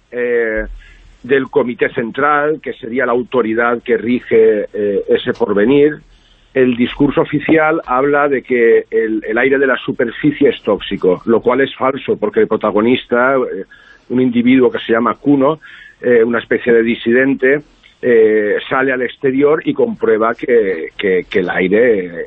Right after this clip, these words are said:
es perfectamente normal y que para nada resulta venenoso ni le afecta lo, lo más mínimo.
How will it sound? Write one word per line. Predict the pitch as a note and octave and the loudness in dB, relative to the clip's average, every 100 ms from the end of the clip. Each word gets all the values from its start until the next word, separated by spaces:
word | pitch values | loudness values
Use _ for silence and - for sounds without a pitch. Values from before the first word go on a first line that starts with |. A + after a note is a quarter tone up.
| - | -8
es | G2 - | -8 -6
perfectamente | G#2 - G2+ G#2+ G2+ G2+ G#2+ | -6 -4 -6 -2 -2 0 0
normal | G2+ G2+ G#2 B2+ F3 | 0 0 0 0 -2
y | - | -2
que | A2 G#2+ | -2 -2
para | G#2 G2+ | 0 -2
nada | G2 G2 | 0 0
resulta | G2 F#2+ - A2+ G#2 | 0 0 0 0 0
venenoso | G2 G2 G2 G#2+ A#2 - D3+ | 2 2 2 2 2 2 2
ni | D3 | 2
le | |
afecta | G#2+ - G2+ B2 | -2 -4 -6 -2
lo, | G#2 F#2 D#2+ D2 | 0 0 0 -4
lo | F2 F2+ F2 | 0 0 0
más | F2 F#2+ | 0 -2
mínimo. | G#2 C3+ B2+ G2+ | 0 2 2 0